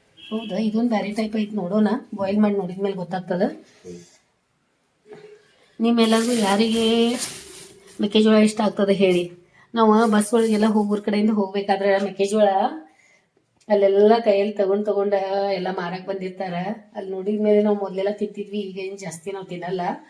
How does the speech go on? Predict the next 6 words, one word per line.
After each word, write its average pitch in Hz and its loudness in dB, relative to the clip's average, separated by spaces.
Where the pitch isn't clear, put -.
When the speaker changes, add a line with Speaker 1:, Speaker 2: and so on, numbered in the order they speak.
Speaker 1:
ಮೊದ್ಲೇ 202 0
ತಿಂತಿದ್ವಿ, 196 -2
ಅದ್ 180 -2
ನೆನಪ್ 180 -4
ಬರ್ತದ 175 -10
ನೋಡಿ. 165 -12